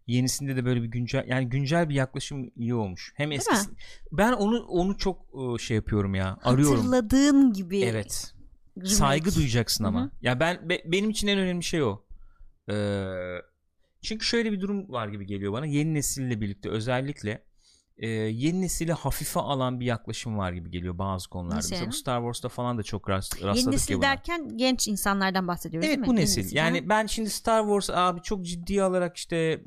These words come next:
Speaker 1: e, bu, bu insanlara sunarsam şey olur, itici olur.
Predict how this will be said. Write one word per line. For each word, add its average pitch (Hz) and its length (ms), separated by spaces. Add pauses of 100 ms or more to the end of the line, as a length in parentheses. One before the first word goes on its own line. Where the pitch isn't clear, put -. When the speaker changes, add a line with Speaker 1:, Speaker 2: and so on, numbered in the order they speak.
(100)
Speaker 1:
e, 139 280
bu, 143 80 (140)
bu 156 240
insanlara 147 480
sunarsam 156 720
şey - 180
olur, 113 440 (160)
itici 151 380
olur. 127 400